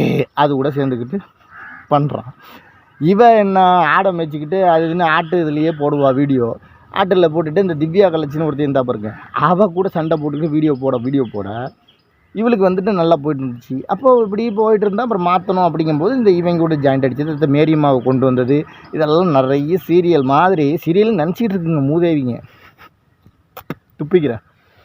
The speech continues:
அந்த மாதிரி தான் நடக்குது. சரியா? அதனால இந்த பயலுக்கும் அதை விட்டா இது கிடையாது. இப்போதைக்கு இதுங்க இப்படித்தான். இப்ப காசு பணம் வரத்து குறைஞ்சிருச்சுன்னு வச்சுக்கோங்க, அது அது ஆட்டோமேட்டிக்கா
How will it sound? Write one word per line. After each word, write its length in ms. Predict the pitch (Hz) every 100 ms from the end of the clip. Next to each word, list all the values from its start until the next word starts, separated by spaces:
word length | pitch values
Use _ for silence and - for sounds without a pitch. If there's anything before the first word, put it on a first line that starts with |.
| _ - _ _ _ _ _ -
அந்த 220 | 170 190
மாதிரி 180 | 180 175
தான் 180 | 185 151
நடக்குது. 360 | 160 165 120 - - _
சரியா? 460 | - 139 147 165 151
அதனால 400 | 147 139 143 180
இந்த 280 | 151 185 180
பயலுக்கும் 420 | 185 180 202 190
அதை 120 | 165
விட்டா 220 | 156 165 160 151 143
இது 120 | 143
கிடையாது. 280 | 139 139 135
இப்போதைக்கு 400 | - 170 175 143 139 185
இதுங்க 180 | 170
இப்படித்தான். 600 | 156 165 160 - 185 131 - - -
இப்ப 140 | - 147
காசு 360 | 156 196 202
பணம் 180 | 180 170
வரத்து 260 | 151 165 156
குறைஞ்சிருச்சுன்னு 480 | 147 165 160 165 156
வச்சுக்கோங்க, 340 | 147 147 151
அது 160 | 127 135
அது 160 | 175
ஆட்டோமேட்டிக்கா 800 | 151 151 - 175 160 143 165 190